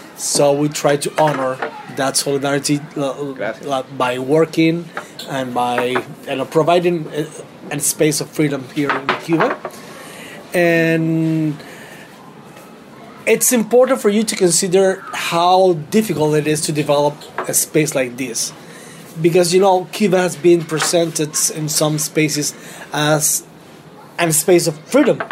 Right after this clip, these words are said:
Speaker 1: as well. So what's, what's the purpose of creating this space in,
Speaker 2: Yeah.
Speaker 1: uh, the island of freedom, of liberty,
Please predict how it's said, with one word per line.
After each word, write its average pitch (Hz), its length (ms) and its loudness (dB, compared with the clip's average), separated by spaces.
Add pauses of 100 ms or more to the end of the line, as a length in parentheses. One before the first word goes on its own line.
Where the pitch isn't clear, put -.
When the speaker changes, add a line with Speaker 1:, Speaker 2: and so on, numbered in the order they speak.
(480)
Speaker 1:
as 131 100 -6
well. 113 180 -4 (380)
So 151 280 2
what's, 160 540 0 (520)
what's 185 320 2
the 185 60 2
purpose 160 580 0
of 160 200 -2
creating 160 600 4 (180)
this 196 280 2
space 151 580 0 (240)
in, 156 320 0 (320)
Speaker 2:
Yeah. 151 120 -4
Speaker 1:
uh, 135 300 -4 (300)
the 202 140 2
island 165 440 2
of 151 100 -6
freedom, 156 400 4 (180)
of 143 200 -2
liberty, 156 480 2